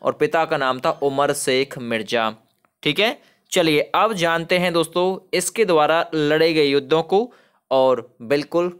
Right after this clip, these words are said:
कौन उसमें विजयी रहा, कौन उसमें हारा, ये सभी जानेंगे हम। देखिए सबसे पहला युद्ध लड़ा था दोस्तों इसने पानीपत का, ठीक है, दूसरा लड़ा था खानवा का,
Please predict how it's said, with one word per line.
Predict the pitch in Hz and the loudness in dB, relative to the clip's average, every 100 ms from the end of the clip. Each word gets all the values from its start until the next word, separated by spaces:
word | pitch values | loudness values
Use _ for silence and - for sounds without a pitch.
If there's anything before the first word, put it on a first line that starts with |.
| _ | _
कौन | 170 185 | 0 0
उसमें | 170 151 131 | -2 -6 -4
विजयी | 120 117 135 | -4 0 0
रहा, | 151 170 202 _ | 0 -2 -4 _
कौन | - 156 147 | 0 0 0
उसमें | 123 - 165 233 _ _ _ | -4 -4 -6 -6 _ _ _
हारा, | - 135 156 190 - | -2 0 0 -2 -8
ये | 131 139 | -6 -4
सभी | 135 - 170 | -2 -4 -4
जानेंगे | 127 107 110 113 | -4 -2 -4 -4
हम। | 113 110 110 | -8 -10 -6
देखिए | 156 151 180 | -6 -2 -2
सबसे | - 175 - 180 | 0 -2 -2 -4
पहला | - 160 170 180 185 _ _ _ 127 | -2 -2 0 -2 -6 _ _ _ -6
युद्ध | 131 175 185 | -4 0 2
लड़ा | 165 147 | 2 2
था | 143 | 0
दोस्तों | 160 156 151 160 | 0 0 2 0
इसने | 151 139 151 165 _ _ _ _ | 0 -4 -6 -8 _ _ _ _
पानीपत | 165 175 165 135 - | 0 0 0 -2 -4
का, | - 110 107 _ _ _ _ _ | -4 -4 -4 _ _ _ _ _
ठीक | - 131 | -6 -4
है, | |
दूसरा | 123 160 165 190 | -4 -4 -2 0
लड़ा | 180 170 | 2 2
था | 185 | -2
खानवा | 180 - 143 151 156 | -4 -2 -2 0 0
का, | 156 | 0